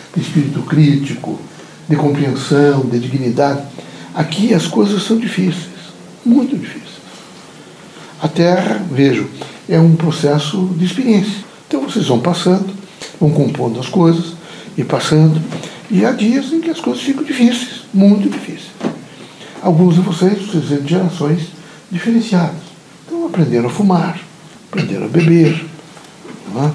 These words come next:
Aprenderam, por exemplo, foram altamente sensibilizados por uma ordem sexual. E esses, esses processos todos, eles são altamente, eh, corrosivos, eles diminuem as pessoas.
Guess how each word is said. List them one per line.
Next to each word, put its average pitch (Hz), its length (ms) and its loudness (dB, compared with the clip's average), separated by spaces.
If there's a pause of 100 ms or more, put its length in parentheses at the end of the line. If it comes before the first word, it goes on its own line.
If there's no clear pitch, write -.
(340)
Aprenderam, 127 480 -2
por - 160 -8
exemplo, - 220 -2
foram 117 220 -4
altamente 131 640 0
sensibilizados 117 760 -4 (260)
por - 80 -16
uma 120 140 0
ordem - 200 -2
sexual. 147 600 -2 (720)
E 330 60 2
esses, - 640 -4
esses 196 220 -4 (120)
processos - 640 -4
todos, - 440 0 (220)
eles 370 160 -2
são 381 220 2
altamente, 208 680 2 (440)
eh, 180 480 0
corrosivos, 226 720 2 (100)
eles 156 180 -2 (640)
diminuem 226 680 4
as - 240 -10
pessoas. - 300 -12